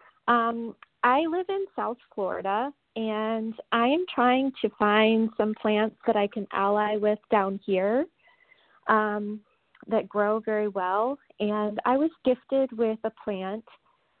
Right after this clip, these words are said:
um, that I believe to be Indian borage or Mexican mint. I think the botanical name is Plectranthus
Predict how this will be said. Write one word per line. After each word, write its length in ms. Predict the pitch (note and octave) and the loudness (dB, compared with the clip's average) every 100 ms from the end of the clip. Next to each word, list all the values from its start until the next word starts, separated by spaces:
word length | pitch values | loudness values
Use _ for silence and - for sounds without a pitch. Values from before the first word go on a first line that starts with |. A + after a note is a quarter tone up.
| G#3 | 0
um, 420 | G#3 G3+ G3+ G3+ | 2 2 0 0
that 140 | G#3+ - | 0 2
I 80 | G#3+ | 0
believe 420 | G#3+ A#3 A#3+ D4 - | 2 2 2 -4 -4
to 60 | C4+ | -4
be 480 | A#3 A3 A3 A3 - - | -2 0 2 0 -2 -2
Indian 460 | G#3+ A3+ A#3+ A3 | -2 2 2 0
borage 640 | F#3+ F3 F3+ G3 G#3+ A3+ G3+ - | 0 0 2 2 2 0 -2 -2
or 160 | G3 G3 | 0 0
Mexican 680 | G3+ G3+ - A3 - G#3+ F#3+ | -2 -4 -2 -2 0 -2 0
mint. 360 | F3+ G3+ A#3+ - - - | 0 0 -2 -8 -14 -8
I 60 | |
think 220 | G3+ A3+ G#3+ | 0 0 0
the 60 | G#3+ | -2
botanical 720 | G3 F#3+ - G#3 G3+ A3 G3+ | 2 0 0 -2 -2 -4 -4
name 400 | F#3 F#3+ F#3+ G3 - | -4 -4 -4 -4 -2
is 320 | F#3+ F3+ F3 F3+ _ - _ _ _ _ - | 2 2 -2 -10 _ -20 _ _ _ _ -2
Plectranthus 1200 | A3+ A3 _ - - G3+ G#3 A#3+ - C#4+ C#4 C#4+ | 0 -2 _ -12 -6 -4 -6 -10 -4 0 2 2